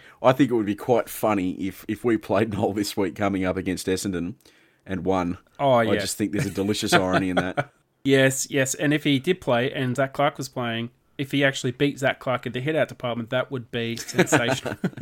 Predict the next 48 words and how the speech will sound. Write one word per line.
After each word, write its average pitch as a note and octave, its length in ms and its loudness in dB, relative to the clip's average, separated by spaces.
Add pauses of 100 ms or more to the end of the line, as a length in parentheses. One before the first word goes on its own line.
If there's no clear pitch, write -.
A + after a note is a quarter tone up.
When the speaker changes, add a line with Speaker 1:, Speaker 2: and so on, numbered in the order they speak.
Speaker 1:
Yeah, - 380 0 (380)
it'd - 160 0
be C#3+ 80 8
Speaker 2:
Um, C3+ 180 4
Speaker 1:
pretty C3+ 200 0
good. A2 300 2 (300)
Speaker 2:
I E3+ 100 0
tell G#3 160 6
you F3 100 4
what, D#3+ 160 6
it's D3 100 2
probably F3+ 400 8
one C#3+ 180 4
of C3 80 2
the B2+ 120 4
only C3 200 4
good B2+ 180 -2
things B2+ 240 -2
about A#2 280 -4
being A#2+ 280 -2
down B2 240 2
at A#2+ 80 -2
the A#2+ 60 -14
bottom A#2+ 240 0
of A2 80 -2
the A2 40 -4
ladder A#2 240 2
at - 80 -6
the A#2+ 60 -16
time. A#2+ 240 -4
I A#2+ 40 0
think C3+ 180 0
we C#3 80 0
were, A#2+ 300 -2
um, A2+ 300 0 (500)
seventeenth B2 500 2
or A#2 80 -4
sixteenth B2+ 500 -4
at - 100 -10
the - 40 -10
time B2 320 0
when A#2 80 -2
the A2+ 60 -2
mid-season A#2 500 -2
draft A2+ 320 0
came A#2+ 180 -2
around, A2 300 -2
so A2+ 360 -4